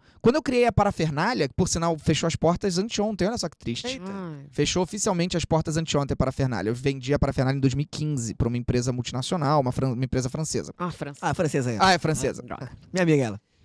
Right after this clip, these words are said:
Speaker 1: E quando eu criei a Parafernália, eu tinha certeza que eu tava criando o projeto da minha vida, assim, tipo, isso vai ser o projeto da minha vida,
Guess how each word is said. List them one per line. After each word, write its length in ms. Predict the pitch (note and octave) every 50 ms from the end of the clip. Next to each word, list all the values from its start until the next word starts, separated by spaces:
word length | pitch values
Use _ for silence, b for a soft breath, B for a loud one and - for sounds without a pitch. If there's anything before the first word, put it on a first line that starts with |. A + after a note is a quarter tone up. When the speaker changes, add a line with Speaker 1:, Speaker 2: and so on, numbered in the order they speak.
| _ _
Speaker 1:
E 100 | C#3+ D3
quando 220 | - - B3+ -
eu 60 | D4 -
criei 200 | - G#3 G#3 F#3+
a 60 | F3+
Parafernália, 500 | - E3+ E3 - - C#3 B2+ C#3 F#3 A3
eu 40 | F#3+
tinha 120 | - F#3+
certeza 520 | - - B3+ - - - F#3 A3 A#3+ A3+
que 60 | F#3+ E3+
eu 60 | E3+
tava 160 | G3 F3+ F#3
criando 600 | - - E3 C#3+ C#3+ E3+ A#3+ B3+ G3+ D3+ A#2 - -
o 80 | F3+
projeto 520 | - - A3+ A3 F#3 D3 B2 E3+ F#3+ - -
da 80 | B3
minha 160 | B3 C#4 F4 A4
vida, 280 | C4 G#3+ C4 G#3+ C#3
assim, 160 | C#3+ - D3+
tipo, 240 | C#3 - - C#3+ D3
isso 260 | E3 G#3+ B3+ - A#3
vai 100 | G3+ F3
ser 120 | D3+ - C#3
o 20 |
projeto 280 | - - C#3+ D3+ D3 C3+
da 60 | B2+
minha 160 | B2+ A#2+ F2+
vida, 320 | G#2 A#2 A#2 D3+ D#3+ E3+